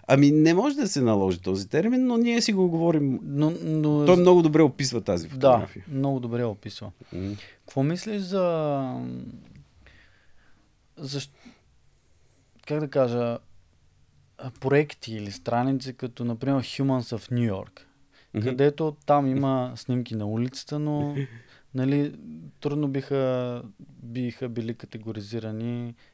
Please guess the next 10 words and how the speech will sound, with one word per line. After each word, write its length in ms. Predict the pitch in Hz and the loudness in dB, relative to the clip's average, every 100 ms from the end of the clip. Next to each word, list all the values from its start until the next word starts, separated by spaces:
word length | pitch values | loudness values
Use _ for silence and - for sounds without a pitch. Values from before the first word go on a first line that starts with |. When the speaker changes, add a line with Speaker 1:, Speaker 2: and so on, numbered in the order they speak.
| _ | _
Speaker 2:
като 480 | - 107 123 117 117 | -16 -8 -6 -4 -6
стрит 340 | 113 - 117 - | -8 -8 -8 -8
фотография 640 | - 110 110 110 - 117 | -14 -8 -6 -6 -8 -12
в 60 | 104 | -10
смисъла 440 | 113 104 107 107 | -12 -12 -12 -10
на 140 | 107 | -10
това 220 | 101 - 104 | -10 -8 -10
изкуство, 500 | 98 - - - 98 | -10 -16 -18 -16 -14
нали? 580 | 95 92 - - - | -14 -16 -20 -10 -4
Speaker 1:
Да. 140 | 98 | -2